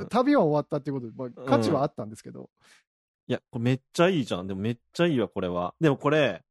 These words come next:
Speaker 1: いや、これ十万
Speaker 2: はい。
Speaker 1: するんだよねって言って理解してくれる人が人口の何人いるかっていう話だけどね。
Speaker 2: えーっと、多分一パー切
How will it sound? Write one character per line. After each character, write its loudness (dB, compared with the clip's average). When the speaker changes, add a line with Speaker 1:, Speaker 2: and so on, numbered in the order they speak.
Speaker 1:
い -10
や、 -6
こ -8
れ -2
十 -2
万 0
Speaker 2:
は 0
い。 -4
Speaker 1:
す -4
る 0
ん 0
だ 4
よ 0
ね 2
っ -6
て -12
言 -4
っ -16
て -8
理 2
解 2
し -8
て -8
く -4
れ 2
る 0
人 -2
が -2
人 0
口 0
の 2
何 2
人 2
い 6
る 4
か -2
っ 0
て -4
い 0
う 4
話 -4
だ 4
け 6
ど 4
ね。 2
Speaker 2:
え 2
ー -2
っ -6
と、 0
多 0
分 -6
一 2
パ -2
ー 4
切 0